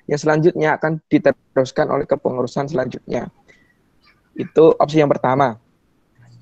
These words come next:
Opsi yang kedua, eh, kepengurusan, eh, Pemira dilaksanakan di bulan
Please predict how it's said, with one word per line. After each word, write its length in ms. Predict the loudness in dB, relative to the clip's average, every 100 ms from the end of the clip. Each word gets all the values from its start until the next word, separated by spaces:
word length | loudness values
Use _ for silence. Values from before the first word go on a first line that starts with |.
| -2
Opsi 240 | 0 0
yang 160 | 2 2
kedua, 640 | 0 0 4 4 4 -2 -14 _ _ _
eh, 300 | 0 4 4 4
kepengurusan, 800 | 0 0 2 2 2 2 0 -4 _ _ 2
eh, 220 | 4 6
Pemira 320 | 4 0 0 -2
dilaksanakan 640 | -2 -4 -4 -4 -2 -2 -4
di 80 |
bulan 480 | -8 -2 -2 -2 -6